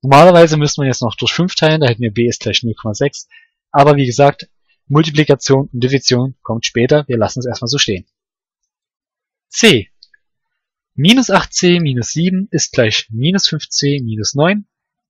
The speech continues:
Ich rechne auf beiden Seiten plus fünf c, dann bleibt links minus drei c minus sieben ist gleich minus neun. Dann muss noch die minus sieben weg, darum rechne ich plus sieben, es verbleibt minus drei c ist gleich minus zwei.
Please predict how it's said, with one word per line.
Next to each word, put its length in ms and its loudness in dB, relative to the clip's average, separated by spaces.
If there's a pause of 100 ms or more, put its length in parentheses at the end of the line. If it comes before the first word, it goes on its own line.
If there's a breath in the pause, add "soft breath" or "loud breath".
(140)
Ich 200 0
rechne 240 4
auf 100 -4
beiden 260 4
Seiten 340 0
plus 280 0
fünf 280 -8
c, 400 -2 (440)
dann 220 2
bleibt 340 0
links 340 -2
minus 320 -2
drei 220 -2
c 360 -6 (380)
minus 300 -4
sieben 400 -4 (220)
ist 260 -4
gleich 600 0
minus 360 -6
neun. 320 -2 (2000)
Dann 160 2
muss 140 2
noch 100 2
die 120 -8
minus 280 -6
sieben 280 -2
weg, 200 0
darum 260 4
rechne 200 -4
ich 120 -6
plus 220 0
sieben, 420 -4
es 100 -10
verbleibt 480 2
minus 420 -4
drei 240 0
c 340 -4
ist 200 -16
gleich 220 -4
minus 300 -8
zwei. 300 -2